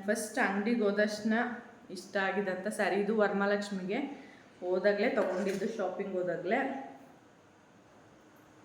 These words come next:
ಇದು ನಾನು ಬರ್ಡೇಗೆ ಹಾಕ್ಕೊಳ್ಳೋಣ ಅಂತ ತೊಗೊಂಡೆ, ಆದರೆ ಬರ್ಡೇಗೆ ಹಾಕ್ಕೊಳ್ಳೇ ಇಲ್ಲ,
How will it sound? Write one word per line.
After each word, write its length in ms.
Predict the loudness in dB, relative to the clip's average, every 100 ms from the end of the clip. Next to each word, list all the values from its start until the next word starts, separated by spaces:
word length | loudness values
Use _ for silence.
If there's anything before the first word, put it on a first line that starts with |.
| -20 -20 -20 -20 -20 -20 -20 -6
ಇದು 80 | 2 4
ನಾನು 120 | 6 6
ಬರ್ಡೇಗೆ 340 | 6 6 4
ಹಾಕ್ಕೊಳ್ಳೋಣ 440 | 2 2 2 2 0
ಅಂತ 120 | -2 0 0
ತೊಗೊಂಡೆ, 380 | 0 0 0 2 0 -4 -10 -16 -16 -2
ಆದರೆ 200 | 2 4 4
ಬರ್ಡೇಗೆ 380 | 4 4 4 4
ಹಾಕ್ಕೊಳ್ಳೇ 320 | 2 0 2 2
ಇಲ್ಲ, 120 | 2